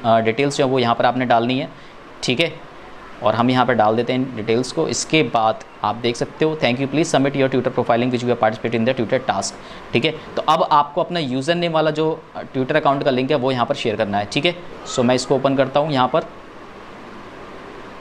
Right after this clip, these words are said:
और ये हम गए profile के ऊपर। उसके बाद ये three dots जो हैं,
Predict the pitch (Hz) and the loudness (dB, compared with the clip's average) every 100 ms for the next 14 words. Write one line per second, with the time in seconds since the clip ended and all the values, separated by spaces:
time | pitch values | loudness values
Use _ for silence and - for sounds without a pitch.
0 | - - - - - - - - - - | -16 -18 -16 -16 -16 -16 -18 -16 -8 -4
1 | 107 123 123 123 127 127 110 120 113 131 | 0 2 2 2 0 2 2 4 2 2
2 | 135 139 120 117 131 120 120 127 - 117 | 2 2 0 0 2 2 2 0 0 0
3 | 127 120 - 127 | 2 0 0 -4